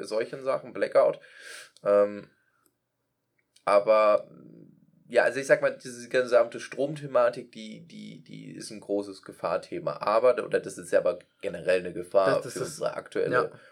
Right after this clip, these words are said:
Speaker 1: oder auch in der, in der Zukunft so, ne?
Speaker 2: Mhm.
Speaker 1: Äh, aber ich glaube halt, dass es da halt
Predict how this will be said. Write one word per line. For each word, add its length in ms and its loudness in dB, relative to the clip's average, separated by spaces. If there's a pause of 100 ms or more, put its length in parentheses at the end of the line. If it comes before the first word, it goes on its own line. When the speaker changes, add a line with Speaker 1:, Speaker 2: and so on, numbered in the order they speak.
Speaker 1:
oder 260 -2
auch 220 -2
in 120 -8
der, 180 -10
in 220 -14
der 160 -8
Zukunft 520 -10
so, 180 -14
ne? 240 0
Speaker 2:
Mhm. 280 -10 (520)
Speaker 1:
Äh, 40 -14
aber 720 2
ich 100 -8
glaube 280 4
halt, 200 4
dass 180 0
es 340 -14
da 380 2
halt 480 0